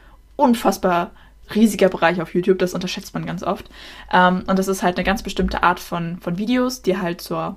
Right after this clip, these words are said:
ich sag mal, Entspannung dienen sollen oder auch zum Einschlafen.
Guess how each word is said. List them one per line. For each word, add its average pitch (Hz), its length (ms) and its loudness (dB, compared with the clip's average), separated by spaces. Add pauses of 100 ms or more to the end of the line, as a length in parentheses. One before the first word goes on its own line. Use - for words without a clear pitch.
ich 185 80 -12
sag 165 180 -6
mal, 170 140 -6
Entspannung 220 560 0 (300)
dienen 233 480 2
sollen 214 440 2
oder 170 240 2
auch 190 80 -8
zum - 160 -8
Einschlafen. 214 680 -4